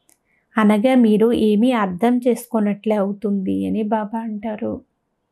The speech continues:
ఎంతగా స్వయం అర్థం చేసుకొని ఉంటారో అంత పదవినే పొందుతారు. మీ బుద్ధిలో అయితే స్వదర్శన చక్రం తిరుగుతూనే ఉండాలి.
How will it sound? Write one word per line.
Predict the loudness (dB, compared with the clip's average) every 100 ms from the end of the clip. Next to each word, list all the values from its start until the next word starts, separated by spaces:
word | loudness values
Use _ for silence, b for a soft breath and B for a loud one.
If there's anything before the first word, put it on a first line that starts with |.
| _ _ _ _ _ _ 0
ఎంతగా | 4 4 4 2 2 0
స్వయం | -4 -2 0 2 2 2
అర్థం | 0 -2 0 2
చేసుకొని | 2 0 -2 0 0
ఉంటారో | 0 -2 -6 -4 -4 -4 -4 -4
అంత | -6 -4 -2
పదవినే | -2 -2 -2 0 0 -2
పొందుతారు. | -2 -2 -2 -4 -6 -6 -2 -2 -2 -10 _ _ _ _ _ _ 2
మీ | 4 4
బుద్ధిలో | 2 2 2 2
అయితే | 0 0 -2 -2
స్వదర్శన | -6 -2 -2 2 0 0 0
చక్రం | 0 -2 -6 -4 -4 -2
తిరుగుతూనే | 0 0 0 -2 0 0 0
ఉండాలి. | -2 -6 -6 -8 -4 -2 -4